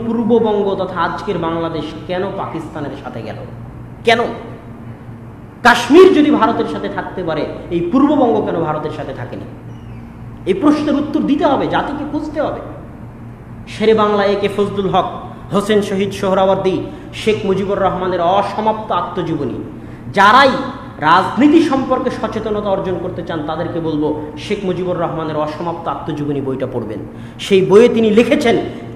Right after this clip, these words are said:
কিভাবে তিনি আলাদা পাকিস্তান করার জন্য শেরে বাংলা এ কে ফজলুল হক এবং হোসেন শহীদ সোহরাওয়ার্দীর অধীনে থেকে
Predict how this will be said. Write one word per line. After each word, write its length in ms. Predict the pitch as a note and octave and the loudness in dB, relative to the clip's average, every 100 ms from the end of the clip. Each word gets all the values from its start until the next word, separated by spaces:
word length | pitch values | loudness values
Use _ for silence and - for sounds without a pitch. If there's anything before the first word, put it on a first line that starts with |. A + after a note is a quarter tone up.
| - | 4
কিভাবে 440 | D4+ D#4 D4 D#4+ G4 | 6 8 8 6 6
তিনি 160 | E4 D#4 B3+ | 6 6 6
আলাদা 260 | A3+ A#3 A#3 G#3 | 6 4 2 0
পাকিস্তান 460 | F#3 A3 - A#3 G3 | -4 -6 -6 -4 -2
করার 240 | G3 F3+ E3 | 0 0 0
জন্য 200 | E3+ D3 C3+ - - | 0 0 -2 -6 -10
শেরে 280 | - - C4+ | 0 8 10
বাংলা 280 | C4 A#3+ A3 | 10 6 4
এ 80 | G#3+ | 2
কে 120 | G#3 | 0
ফজলুল 360 | - G3 F#3+ F3+ | -4 -4 -2 -2
হক 140 | E3+ - - - | -2 -4 -10 -2
এবং 160 | E3+ E3 | 2 2
হোসেন 340 | E3+ F3+ D#4+ D4+ | 2 2 2 2
শহীদ 240 | A#3+ A#3 | 2 0
সোহরাওয়ার্দীর 640 | A#3 A3 F#3+ F#3+ F#3+ F#3 E3+ | 0 -2 2 2 2 0 0
অধীনে 260 | F3+ A#3 A#3+ | 2 4 2
থেকে 280 | G3 F3 | 2 -2